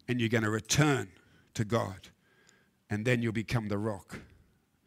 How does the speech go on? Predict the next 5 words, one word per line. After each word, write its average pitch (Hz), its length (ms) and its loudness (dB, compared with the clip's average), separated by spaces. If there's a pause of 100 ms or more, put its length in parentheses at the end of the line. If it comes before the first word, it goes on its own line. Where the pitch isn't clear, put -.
(1900)
after 127 340 0
you've 101 220 -6
reached 107 220 -2
rock 104 160 -6 (100)
bottom. 104 260 -12